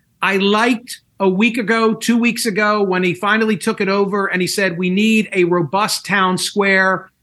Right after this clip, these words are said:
and we can't allow it to develop into a hellscape." I'm all for that. I have to say, I was then disappointed where within forty-eight hours,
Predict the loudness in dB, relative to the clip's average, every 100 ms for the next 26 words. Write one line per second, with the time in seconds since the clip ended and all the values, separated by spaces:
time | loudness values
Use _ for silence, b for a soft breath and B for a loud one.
0 | _ -6 -2 0 0 -2 0 0 0 0
1 | 0 -2 -4 -4 -2 -2 -2 -4 -2 0
2 | 2 2 0 -2 -2 -2 -2 -2 -6 -4
3 | 0 2 0 -2 -4 -2 -2 -2 0 2
4 | 2 0 -2 -2 -6 _ _ -4 -2 0
5 | -2 -2 -4 0 2 2 2 0 -4 _
6 | _ _ _ _ -4 0 0 2 2 2
7 | 0 0 -4 0 0 2 0 -2 -2 -2
8 | 0 0 -2 -2 -2 -2 0 0 2 2
9 | 0 -2 -4